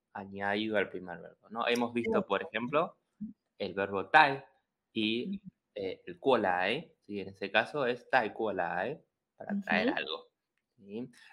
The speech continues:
Speaker 1: Me parece que en el texto aparecían más expresiones, las digo
Speaker 2: Sí, claro.
Speaker 1: así, a ver si ustedes las descubrieron mientras escuchábamos. Otra era pao, jinchu.
Speaker 2: Ujú.
Speaker 1: Pao,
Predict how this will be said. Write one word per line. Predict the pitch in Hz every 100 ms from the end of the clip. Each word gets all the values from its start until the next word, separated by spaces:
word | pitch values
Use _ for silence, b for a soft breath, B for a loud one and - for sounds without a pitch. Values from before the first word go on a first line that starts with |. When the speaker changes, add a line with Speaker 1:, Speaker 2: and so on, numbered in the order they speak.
| b
Speaker 1:
Me | 123
parece | 123 185 196
que | 151
en | 139
el | 131
texto | 160 160
aparecían | 156 120 107 - 131 123 -
más | 110 117 127 -
expresiones, | 104 95 92 123 131 170 190 _ _ _
las | 98 92
digo | 95 113
Speaker 2:
Sí, | 110
claro. | 104
Speaker 1:
así, | 110 127 - -
a | 104
ver | 107 113
si | 113
ustedes | - 113 101
las | 104 98
descubrieron | 98 101 107 107 101
mientras | 98 90 -
escuchábamos. | 92 - 95 117 127 147 180 202 b b b
Otra | 113 120 117 117
era | 123 127 135 - b _ _ _ _ _ -
pao, | - 107 92 87 87 - _ _ _ _ -
jinchu. | 170 143 - 185 - - _ _ _ _ _ -
Speaker 2:
Ujú. | 202 226 208 190 226 202
Speaker 1:
Pao, | 185 175 -